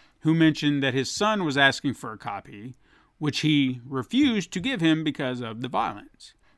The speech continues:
And then, of course, that led them down a rabbit hole, which ultimately led to the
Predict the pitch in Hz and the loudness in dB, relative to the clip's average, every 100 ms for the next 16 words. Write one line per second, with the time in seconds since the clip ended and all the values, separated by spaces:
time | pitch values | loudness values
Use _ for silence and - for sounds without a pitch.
0 | _ 139 135 127 139 139 135 139 139 127 | _ -4 -2 -2 -4 -4 -2 -4 -4 -4
1 | 123 127 120 110 123 175 165 160 165 156 | -2 -2 -2 -2 2 4 2 0 0 -2
2 | - - - 156 165 147 139 143 139 135 | -4 -12 -8 -4 -2 0 0 -2 0 -2
3 | 127 131 127 123 _ - _ - 147 139 | 0 0 -2 -6 _ -20 _ 0 4 4
4 | 135 | 4